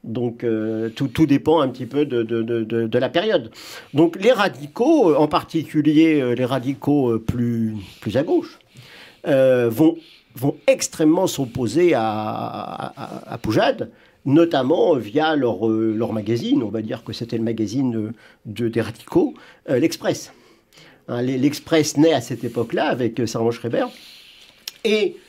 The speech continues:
euh, la campagne anti-Poujade, euh, est quand même assez vive, même si elle n'explosera qu'au moment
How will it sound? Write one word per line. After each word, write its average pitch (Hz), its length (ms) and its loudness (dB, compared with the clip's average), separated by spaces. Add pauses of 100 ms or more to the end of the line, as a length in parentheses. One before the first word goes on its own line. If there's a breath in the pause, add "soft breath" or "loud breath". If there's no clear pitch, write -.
(240 loud breath)
euh, 127 500 4
la 160 180 6
campagne 156 680 4
anti-Poujade, 156 960 0 (340 loud breath)
euh, 135 400 0
est 160 100 4
quand 170 160 4
même 185 200 2
assez 139 260 2
vive, 160 380 2 (560 loud breath)
même 202 520 4
si 175 400 -2
elle 143 300 4
n'explosera 151 960 2 (680 soft breath)
qu'au 254 180 6
moment 190 520 4